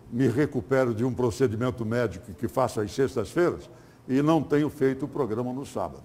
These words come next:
Desde que comecei, eh, não tenho feito o programa no sábado. E recebi, mesmo assim, uma ligação telefônica, com algumas imagens, inclusive, né,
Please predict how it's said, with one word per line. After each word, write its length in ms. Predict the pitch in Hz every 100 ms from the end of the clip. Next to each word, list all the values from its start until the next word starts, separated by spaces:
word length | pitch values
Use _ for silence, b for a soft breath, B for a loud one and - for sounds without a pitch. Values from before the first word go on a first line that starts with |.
| -
Desde 360 | 104 165 160
que 100 | 139
comecei, 580 | - 160 165 160 170 180 B B B B -
eh, 200 | 120 -
não 220 | 135 135
tenho 260 | 135 139 143
feito 480 | 139 131 135 135
o 480 | 143 143 - 123 113
programa 320 | - 113 107 117
no 120 | 117
sábado. 380 | - 78 76 - - - B B B B B -
E 380 | 127 147 160 165
recebi, 400 | 151 165 160 127
mesmo 300 | 135 135 107
assim, 220 | 117 123
uma 200 | 127 95
ligação 400 | 92 120 107 135
telefônica, 760 | 127 180 180 160 165 147 143 131 B B B
com 160 | 143
algumas 440 | 139 117 143 139 107
imagens, 760 | 131 135 160 160 113 120 98
inclusive, 760 | 127 135 107 82 165 160 151 117 - -
né, 220 | 107 131